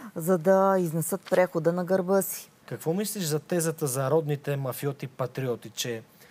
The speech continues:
Speaker 2: държавна сигурност се създава, тези групировки,
Speaker 1: Да.
Speaker 2: вис,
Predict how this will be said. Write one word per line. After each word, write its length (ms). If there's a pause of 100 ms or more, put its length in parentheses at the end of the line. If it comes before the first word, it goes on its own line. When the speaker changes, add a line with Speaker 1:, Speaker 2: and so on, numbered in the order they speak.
(320)
Speaker 2:
държавна 800
сигурност 460
се 80
създава, 560 (100)
тези 240
групировки, 580
Speaker 1:
Да. 200
Speaker 2:
вис, 360